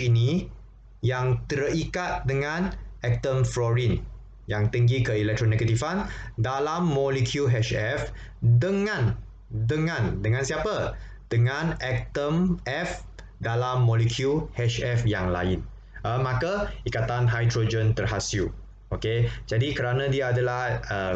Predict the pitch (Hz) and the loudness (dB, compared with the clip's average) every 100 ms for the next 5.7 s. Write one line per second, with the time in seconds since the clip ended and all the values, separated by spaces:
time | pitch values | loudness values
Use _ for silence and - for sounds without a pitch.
0 | - 127 139 - 113 117 143 151 139 131 | 0 0 0 0 0 2 0 0 0 2
1 | 135 139 123 113 113 113 113 110 123 143 | 2 0 0 2 2 2 2 2 2 2
2 | 110 - 104 104 113 113 156 - - - | 0 0 0 0 0 -2 -2 -4 -8 -2
3 | 123 131 156 156 110 107 123 131 131 117 | 2 2 2 0 4 4 4 4 2 -2
4 | 123 - 143 139 113 104 104 104 95 92 | -2 -2 0 2 2 2 0 0 -2 -2
5 | - 98 90 - 107 95 82 | -4 -2 -2 -2 0 0 0